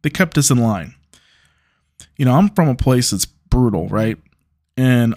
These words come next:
I feel like sometimes the parent has to be more brutal than the environment, or more scary than the environment. Um,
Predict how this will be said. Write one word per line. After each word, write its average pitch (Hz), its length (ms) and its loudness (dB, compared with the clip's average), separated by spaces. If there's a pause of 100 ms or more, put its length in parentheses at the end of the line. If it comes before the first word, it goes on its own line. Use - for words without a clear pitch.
I 127 120 -2
feel 160 200 2
like 135 160 2
sometimes 135 360 2
the 110 80 -4
parent 139 300 2
has 131 160 2
to 120 60 -8
be 120 120 2
more 123 180 4
brutal 120 340 2
than 113 140 0
the 113 120 2
environment, 117 460 0
or 117 60 -4
more 127 220 2
scary 127 360 0
than 139 140 2
the 143 140 4
environment. 147 520 2 (960)
Um, 127 480 0